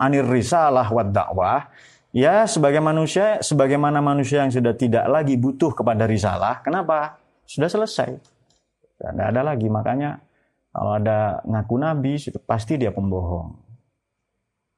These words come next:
Seperti tuduhan, mana Heri? Nah,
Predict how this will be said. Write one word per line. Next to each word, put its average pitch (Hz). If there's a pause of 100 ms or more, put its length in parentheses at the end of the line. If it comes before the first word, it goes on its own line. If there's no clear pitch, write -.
(500)
Seperti 113
tuduhan, 107 (160)
mana 147
Heri? 98 (880)
Nah, 107